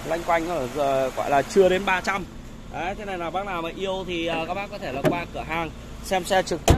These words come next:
nhá. Còn nói chung là với cái tầm tiền khoảng hai trăm thì chắc chắn là em sẽ không bán rồi. Đấy, một mức giá rất là hợp, ờ, lý với mọi người.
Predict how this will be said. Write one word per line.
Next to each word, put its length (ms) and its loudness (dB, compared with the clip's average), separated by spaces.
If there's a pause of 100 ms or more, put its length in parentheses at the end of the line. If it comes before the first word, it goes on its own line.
nhá. 180 10 (500)
Còn 100 0
nói 120 4
chung 200 2
là 100 8
với 200 4
cái 140 0
tầm 240 2
tiền 260 4
khoảng 120 -2
hai 180 4
trăm 240 2
thì 140 -6
chắc 180 -4
chắn 140 0
là 80 -2
em 160 2
sẽ 120 -6
không 160 -6
bán 180 4
rồi. 160 6 (440)
Đấy, 180 0 (320)
một 100 0
mức 240 -4
giá 240 4
rất 180 -4
là 140 4
hợp, 240 2
ờ, 760 2
lý 240 0
với 160 0
mọi 180 0
người. 180 10